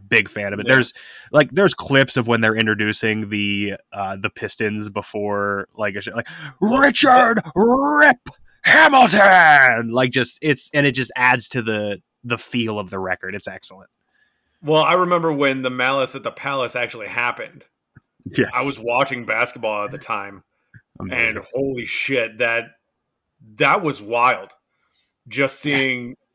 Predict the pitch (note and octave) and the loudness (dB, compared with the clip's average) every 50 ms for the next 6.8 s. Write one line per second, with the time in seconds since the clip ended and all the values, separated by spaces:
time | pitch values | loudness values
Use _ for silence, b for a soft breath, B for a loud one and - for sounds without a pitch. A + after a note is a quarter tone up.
0 | _ _ _ _ _ _ _ _ - - - - - - F3+ D#3+ C#3+ D3+ - - | _ _ _ _ _ _ _ _ -16 -16 -14 -14 -14 -16 -16 -16 -18 -18 -20 -20
1 | _ _ _ _ _ _ _ _ _ _ - F#3 F3+ D#3+ D3 - - _ _ G#3+ | _ _ _ _ _ _ _ _ _ _ -4 -4 -4 -4 -6 -10 -14 _ _ -4
2 | G#3 G#3 C4 - G3+ G3+ A#3 G#3 G3+ E3 C#3+ E3 F3+ A3 C4+ B3+ - - - _ | -4 -4 -2 -2 0 0 2 0 0 0 2 2 4 4 2 0 -2 -4 -8 _
3 | _ _ _ _ _ _ G3 G3+ G#3 G#3 D#3+ C#3+ E3 F#3+ G#3+ A#3 G#3+ D#3+ C3+ C3+ | _ _ _ _ _ _ -4 -2 -2 -2 0 2 4 4 4 4 4 4 2 0
4 | C3+ - - D3 - - F#3+ D#3+ C#3 A2 - B2 A2+ A2 A2 A#2+ - - B2 B2 | -2 -2 -2 -2 -2 -2 -2 -4 -2 -2 -2 -2 -2 -2 -6 -8 -6 -6 -6 -6
5 | B2 A#2 G#2+ _ - B2 C3+ D#3+ D3 B2+ G#2+ G2+ - - - - - F4+ G4+ F#4 | -8 -12 -16 _ -6 -2 0 2 2 2 0 -2 -8 -16 -20 -6 0 2 2 2
6 | B3+ C3 D3+ D#3+ D3 C3 - - - C#3 C3 F#2 E2 - - | 4 2 2 2 2 0 0 0 -2 -2 -2 -2 -6 -10 -16